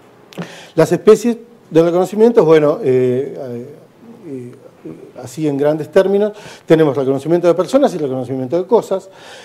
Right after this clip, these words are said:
El reconocimiento de personas, que puede ser en rueda, que es el que vamos a hablar sobre todo, por imágenes, aquellos que son por fotografías, o de voces o sonidos.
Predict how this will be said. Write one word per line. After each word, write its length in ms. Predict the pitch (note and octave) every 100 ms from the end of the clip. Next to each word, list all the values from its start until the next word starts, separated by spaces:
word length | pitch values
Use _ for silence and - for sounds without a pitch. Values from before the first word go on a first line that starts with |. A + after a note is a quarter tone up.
| -
El 100 | D3
reconocimiento 560 | D3 D3+ E3 F3+ F#3
de 80 | F3
personas, 600 | F#3 F3 - G3 D#3+ - - _ _ -
que 100 | A#2+
puede 160 | C#3
ser 160 | B2+ C#3+
en 100 | E3
rueda, 440 | A3 G#3+ E3 F3 - - _
que 100 | -
es 60 | B2+
el 80 | A#2
que 80 |
vamos 220 | B2 A#2 A#2+
a 40 |
hablar 160 | B2+ B2+
sobre 220 | F#3 G3+
todo, 360 | G#3 F3+ E3 - - - -
por 160 | F#3+
imágenes, 640 | G#3 B3+ - F3+ F3 F3+ -
aquellos 380 | B2+ C#3+ C3 B2
que 100 | B2+
son 160 | C3+
por 140 | B2 B2
fotografías, 640 | C3 D#3+ E3+ A#3+ F3 D3+ - _ _ - _ _ -
o 140 | A#3
de 60 | G3+
voces 340 | E3+ - -
o 60 | A#2
sonidos. 320 | B2 F#2+